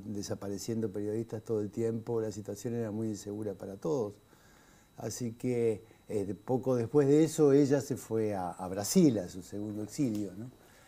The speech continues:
Eh, así que fue una época muy difícil en la que nos conocimos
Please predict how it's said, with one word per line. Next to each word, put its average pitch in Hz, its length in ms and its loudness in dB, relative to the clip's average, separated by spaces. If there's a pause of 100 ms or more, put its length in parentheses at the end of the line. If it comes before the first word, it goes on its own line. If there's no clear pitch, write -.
(220)
Eh, 110 440 0
así 131 280 0
que 190 100 6
fue 170 140 6
una 190 120 8
época 180 280 8
muy 185 120 4
difícil 165 440 6
en 143 120 6
la 135 140 4
que 135 100 2
nos 131 140 0
conocimos 208 760 0